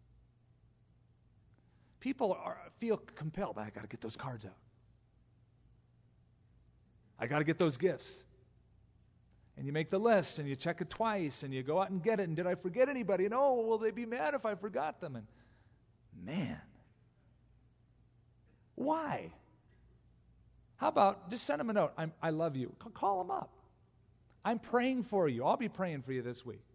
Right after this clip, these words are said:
That's a great gift. I understand your kids, you know, want stuff, and, but, you know, I,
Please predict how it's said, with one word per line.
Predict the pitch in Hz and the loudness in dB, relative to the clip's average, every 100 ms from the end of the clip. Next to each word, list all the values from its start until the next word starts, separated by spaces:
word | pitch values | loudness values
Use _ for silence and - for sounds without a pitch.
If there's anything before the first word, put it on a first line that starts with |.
| _ | _
That's | 285 311 190 | -14 -8 -4
a | |
great | 151 131 117 | 0 0 0
gift. | 131 214 - - - _ _ _ _ _ _ _ _ _ _ _ - - _ _ _ _ - | -2 -4 -8 -20 -20 _ _ _ _ _ _ _ _ _ _ _ -20 -20 _ _ _ _ -6
I | 262 | -2
understand | 190 139 - 131 | 0 -2 -4 -4
your | 120 | -4
kids, | 117 147 131 120 - - | -4 -2 -2 -4 -12 -14
you | 151 | -8
know, | 123 117 123 - - - - - | -4 -4 -6 -10 -20 -20 -20 -12
want | 139 139 139 | -4 -2 -2
stuff, | - 156 151 196 | -4 -2 -2 -4
and, | 143 113 - - - _ - | -8 -10 -14 -20 -20 _ -10
but, | 73 | -8
you | 95 | -6
know, | 98 - 101 - | -6 -6 -10 -14
I, | - | -14